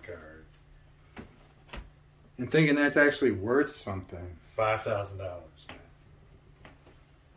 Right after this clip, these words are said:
Speaker 2: And all, everybody that thinks it's worth something could come and scream in my face, and I still would think it's worth nothing.
Speaker 1: That's right, but, you know, value can be created out of somebody's colon flipped inside out,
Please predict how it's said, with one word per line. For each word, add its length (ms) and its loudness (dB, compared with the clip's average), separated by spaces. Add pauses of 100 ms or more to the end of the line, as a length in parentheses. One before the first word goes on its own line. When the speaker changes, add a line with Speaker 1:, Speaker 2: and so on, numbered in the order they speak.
Speaker 2:
And 120 -6
all, 420 4
everybody 500 4
that 280 -6
thinks 240 -4
it's 140 -10
worth 240 -4
something 320 -6
could 160 -14
come 160 -2
and 100 -6
scream 340 -4
in 100 -6
my 160 -8
face, 420 -8
and 80 -18
I 80 -14
still 280 -6
would 160 -8
think 160 -10
it's 160 -16
worth 240 -14
nothing. 180 -14 (1200)
Speaker 1:
That's 200 -20
right, 320 -6
but, 260 -12 (180)
you 80 -16
know, 220 -14 (280)
value 360 -14
can 160 -16
be 140 -12
created 540 -12
out 200 -10
of 120 -16
somebody's 680 -16 (880)
colon 420 -4
flipped 300 -6
inside 400 -6
out, 320 -4